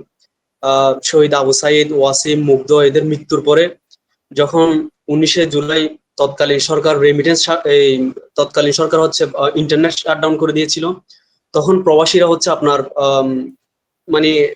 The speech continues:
দেশের, দেশপ্রেমের কারণে ছাত্রদেরকে হত্যার প্রতিবাদ ওরা মানে থাকতে পারে না, দেশপ্রেমের কারণে সবাই কিন্তু রাস্তায় নেমে এসেছিলেন। আসলে ওইটা আসলে কোনো ডেমনস্ট্রেশন না, ওইটা আসলে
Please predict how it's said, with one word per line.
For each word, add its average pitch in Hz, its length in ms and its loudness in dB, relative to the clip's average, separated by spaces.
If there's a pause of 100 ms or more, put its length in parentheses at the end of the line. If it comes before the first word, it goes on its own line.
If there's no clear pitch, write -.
(120)
দেশের, 165 440 0
দেশপ্রেমের 170 500 0
কারণে 165 440 2 (340)
ছাত্রদেরকে 165 540 0
হত্যার 165 340 -4
প্রতিবাদ 143 420 2
ওরা 151 240 2
মানে 139 540 -2 (160)
থাকতে 185 280 -2
পারে 165 200 2
না, 139 100 2
দেশপ্রেমের 143 500 0
কারণে 147 420 2
সবাই 147 300 -2
কিন্তু 156 320 -4 (320)
রাস্তায় 143 320 -2
নেমে 135 240 2
এসেছিলেন। 135 420 -4 (600)
আসলে 190 280 0
ওইটা 190 360 2
আসলে 190 380 2 (460)
কোনো 165 140 2
ডেমনস্ট্রেশন 165 640 0
না, 135 120 0
ওইটা 143 420 -2
আসলে 165 320 0